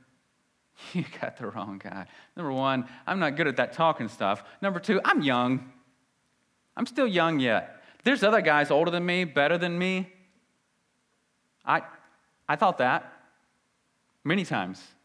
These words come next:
I still <laughs> think that many times. There's, there's guys out there that are more godly than me,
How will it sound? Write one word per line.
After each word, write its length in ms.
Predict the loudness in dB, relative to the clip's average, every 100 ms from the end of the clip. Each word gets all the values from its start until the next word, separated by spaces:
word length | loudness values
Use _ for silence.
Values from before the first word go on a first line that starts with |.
| _ _
I 60 | -8
still 220 | -2 -2
<laughs> 80 | 0
think 180 | -4 0
that 140 | 0
many 140 | 0 -4
times. 480 | -2 -4 -4 -10 -18 -20 -20 _ _ _ _ _ _ _ _
There's, 220 | -4 -4 -2
there's 180 | -2
guys 320 | 4 4 6 4
out 160 | 2
there 160 | 2 2
that 100 | 2
are 60 |
more 180 | 2 2
godly 300 | 4 2 2
than 160 | -2 -4
me, 240 | -6 -8